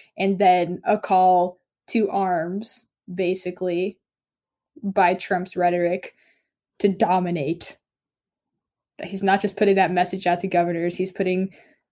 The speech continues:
that message out to his base and his vigilante, psychopath, racist followers.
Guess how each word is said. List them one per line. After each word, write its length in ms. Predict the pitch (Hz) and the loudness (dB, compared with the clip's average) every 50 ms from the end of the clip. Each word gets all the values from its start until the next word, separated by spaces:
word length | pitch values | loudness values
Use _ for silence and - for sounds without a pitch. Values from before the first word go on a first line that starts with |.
| _ _ _ _ _ _ _ _ - | _ _ _ _ _ _ _ _ 2
that 140 | 262 262 | 4 4
message 300 | 247 220 214 220 214 196 | 4 4 4 4 4 4
out 180 | 190 170 175 175 | 4 4 4 2
to 140 | - 185 185 | 0 0 -2
his 180 | 185 175 175 | 0 -2 -4
base 400 | 180 175 - 165 156 156 175 - | -4 -4 -2 -2 -2 -2 -4 -4
and 100 | - 180 | -4 -4
his 200 | 190 190 185 185 | -4 -4 -4 -6
vigilante, 720 | 190 165 - 180 190 190 202 190 190 185 175 185 185 - 170 | -8 -6 -4 -4 -2 -2 -2 -2 -2 -4 -6 -6 -6 -8 -8
psychopath, 760 | - - - - 170 175 175 170 175 175 - 170 170 180 175 | -8 -6 -4 -2 -2 -2 -2 -2 -4 -2 0 0 0 0 -2
racist 720 | - 175 175 165 156 160 185 - - 175 180 175 - - - _ _ _ _ _ _ _ _ _ _ _ - | -4 -8 -4 -2 -2 -2 -2 -2 -4 -4 -4 -4 -8 -12 -16 _ _ _ _ _ _ _ _ _ _ _ -4
followers. 800 | - - 185 165 170 165 156 151 147 165 180 196 226 - - | 2 4 6 6 6 4 2 0 0 2 2 2 2 0 -4